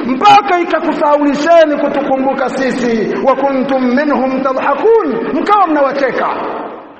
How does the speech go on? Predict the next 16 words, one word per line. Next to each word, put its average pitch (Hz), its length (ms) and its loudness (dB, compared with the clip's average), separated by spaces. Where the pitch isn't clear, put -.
Kumbuka 427 560 2
wakati 381 300 0
watu 427 360 4
wanaelekea 349 440 2
kwa 311 180 0
Allah, 302 400 4
watu 392 320 4
wanajipinda 381 760 2
na 370 60 0
wana 349 180 2
shida 403 320 2
kama 359 280 0
zako 302 440 4
na 285 100 4
wana 403 260 6
familia 415 400 4